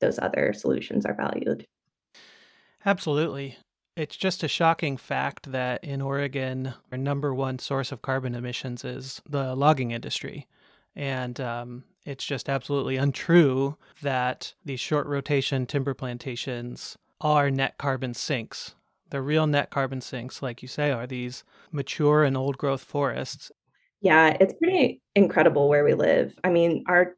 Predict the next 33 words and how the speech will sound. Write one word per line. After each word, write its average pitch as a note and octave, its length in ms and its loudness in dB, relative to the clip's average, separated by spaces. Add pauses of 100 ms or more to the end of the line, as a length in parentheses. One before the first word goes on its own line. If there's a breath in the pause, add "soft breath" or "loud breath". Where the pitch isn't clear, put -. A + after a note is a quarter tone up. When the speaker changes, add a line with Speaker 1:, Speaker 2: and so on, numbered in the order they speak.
Speaker 1:
our F#3+ 80 8
temperate G#3 400 6
rainforests G3+ 720 4
have E3+ 180 4
more E3 240 4
carbon E3 500 4
per E3+ 160 4
acre D#3 440 4
in D3+ 160 4
this E3 200 0
region D#3+ 520 0
than - 380 -2
the - 100 -2
Amazon - 340 -4
rainforest. A#3+ 580 4
And - 360 -4 (480 soft breath)
the F#3+ 60 2
fact F3 360 2
that, D3+ 280 4 (340)
you F3+ 140 0
know, G2 300 0 (120)
we F3 140 4
have E3+ 240 2
this, E3 380 2
this - 360 0
climate F3+ 340 4
solution E3 380 2
at D#3+ 100 2
our D#3 140 4
fingertips E3+ 640 2
that D3+ 260 4
is, D#3 200 2
like, - 420 0